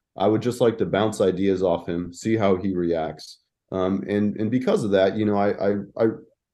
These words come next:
I really did enjoy spending time with him in the course of writing this book. So, uh, you know, does that mean that I'm, I'm partial? Yeah, probably. But I, but, but,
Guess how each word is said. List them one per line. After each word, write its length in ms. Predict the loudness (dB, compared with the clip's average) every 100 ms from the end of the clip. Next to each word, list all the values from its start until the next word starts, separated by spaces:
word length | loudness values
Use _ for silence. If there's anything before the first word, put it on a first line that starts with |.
| _ _
I 60 | -2
really 420 | 0 4 6 6
did 300 | 4 4 4
enjoy 480 | 4 0 2 2 2
spending 540 | -2 -6 -4 -2 -4
time 340 | -4 -2 -2 0
with 240 | -2 -4
him 520 | -4 -2 -2 -6 -10 _ _
in 100 | -2
the 80 | -2
course 300 | 0 -2 -2
of 100 | 0
writing 260 | 0 0 -2
this 140 | -8
book. 300 | -4 -4 0
So, 280 | 4 4 4 -16 -14 2
uh, 160 | 4 4
you 120 | 4 2
know, 280 | 2 -4 _ _ _ _ _ -6 -2
does 160 | 4 6
that 200 | 6 6
mean 200 | 4 4
that 140 | 2
I'm, 260 | 0 -2 -6
I'm 240 | -4 -2 2
partial? 640 | 4 4 4 4 2 -2
Yeah, 240 | 0 0
probably. 600 | 0 2 2 2 0 0
But 200 | 2 4
I, 180 | 4 4 0 -12 0
but, 380 | 0 0 -8 2
but, 260 | 2 2